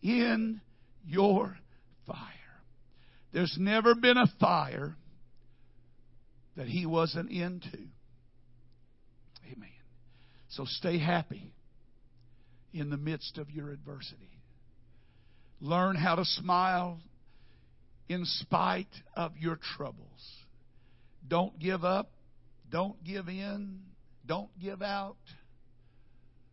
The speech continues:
But lift your voice and pray. Lift your voice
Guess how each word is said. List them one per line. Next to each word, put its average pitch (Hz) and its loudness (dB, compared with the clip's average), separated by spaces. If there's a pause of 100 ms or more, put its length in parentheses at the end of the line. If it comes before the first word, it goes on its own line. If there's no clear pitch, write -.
(140)
But 135 -14
lift 156 -4
your 190 0
voice - -4
and 139 -10
pray. 113 -8 (840)
Lift 185 -2
your 196 -2
voice 190 -4